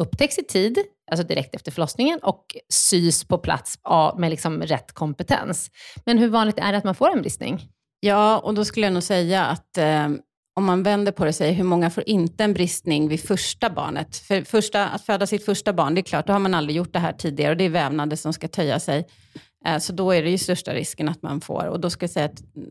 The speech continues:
Speaker 2: att det finns en samstämmighet, att det är ungefär tio procent som inte får någon bristning alls. Mellan
Speaker 1: Mm.
Speaker 2: sju och tio procent i olika studier.
Speaker 1: Mm.
Speaker 2: Så vänd på det då. Åttiofem, nittio procent av alla
Speaker 1: Mm.
Speaker 2: får någon typ av bristning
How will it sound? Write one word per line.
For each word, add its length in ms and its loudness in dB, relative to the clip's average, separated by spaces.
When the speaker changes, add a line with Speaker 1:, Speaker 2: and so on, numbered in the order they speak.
Speaker 2:
att 140 -10
det 140 0
finns 240 -6
en 100 -6
samstämmighet, 800 -4
att 100 -12
det 60 -8
är 40 -4
ungefär 220 -4
tio 340 0
procent 340 -4
som 120 -6
inte 160 -2
får 100 -8
någon 120 -4
bristning 380 -6
alls. 360 -12
Mellan 160 2
Speaker 1:
Mm. 120 0
Speaker 2:
sju 120 -2
och 180 -2
tio 340 -4
procent 360 -6
i 40 0
olika 320 -4
studier. 400 -8
Speaker 1:
Mm. 160 2
Speaker 2:
Så 100 0
vänd 300 0
på 140 -6
det 100 -2
då. 200 0
Åttiofem, 400 -2
nittio 280 -4
procent 480 -6
av 100 -4
alla 240 -8
Speaker 1:
Mm. 200 0
Speaker 2:
får 200 0
någon 460 -2
typ 240 -10
av 80 -8
bristning 360 -12